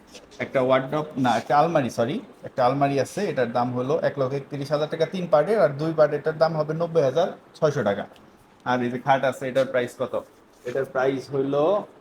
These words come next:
নব্বই হাজার টাকা, বড় সাইজ বিরাশি হাজার টাকা, ছোট সাইজ, হ্যাঁ। আর তারপরে এইদিকে সোফা আছে এবং সোফার সাথে যে এই টুলটা, মানে, সরি, আর এদিকে আছে সোফা, আর সোফার সাথে যে টেবিলটা, এটার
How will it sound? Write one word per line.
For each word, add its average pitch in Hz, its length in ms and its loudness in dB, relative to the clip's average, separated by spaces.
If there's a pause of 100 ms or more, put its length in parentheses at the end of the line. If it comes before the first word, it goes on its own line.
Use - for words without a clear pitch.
(240)
নব্বই 147 220 0
হাজার 135 240 0
টাকা, 202 360 0 (260)
বড় 151 200 2
সাইজ 165 420 0
বিরাশি 156 280 -2
হাজার 127 220 -2
টাকা, 175 280 -4 (220)
ছোট 170 140 -4
সাইজ, - 240 -6 (120)
হ্যাঁ। 208 160 -6 (440)
আর 113 160 -2
তারপরে 127 300 0
এইদিকে 160 260 -2
সোফা 160 280 0
আছে 180 320 -2 (420)
এবং 143 180 0
সোফার 185 280 0
সাথে 202 240 -2
যে 196 160 0
এই 160 320 0 (440)
টুলটা, 165 520 2
মানে, 107 220 -8
সরি, 113 300 0 (400)
আর 139 140 4
এদিকে 175 280 4
আছে 175 180 0
সোফা, 175 360 4
আর 185 180 -2
সোফার 180 360 0
সাথে 190 300 -2
যে 180 100 -2
টেবিলটা, 160 420 2
এটার 165 200 2